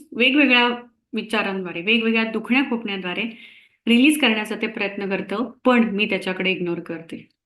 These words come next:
मला आलेला राग, मला वाटणारी भीती, मला वाटणारं सतत चीड, मला वाटणारी एखादी हतबलता माझं डायजेशन सिस्टीमवर अफेक्ट करतेय, हेही मला कळतं.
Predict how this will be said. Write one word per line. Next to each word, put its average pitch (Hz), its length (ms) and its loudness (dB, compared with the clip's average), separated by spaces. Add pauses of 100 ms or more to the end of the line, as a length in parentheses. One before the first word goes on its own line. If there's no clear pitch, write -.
(240)
मला 294 180 6
आलेला 254 380 4
राग, 202 380 0
मला 208 220 -2
वाटणारी 196 400 -4
भीती, 220 540 0
मला 190 380 -2
वाटणारं 185 460 -4
सतत - 540 -2 (160)
चीड, 277 460 4 (720)
मला 220 280 2
वाटणारी 196 680 -4
एखादी 196 440 -4
हतबलता 226 840 2
माझं 226 580 2
डायजेशन 208 680 -2
सिस्टीमवर 208 560 -8 (120)
अफेक्ट 226 420 -2
करतेय, 185 460 -2 (640)
हेही 214 180 2
मला 208 220 6
कळतं. 185 360 -10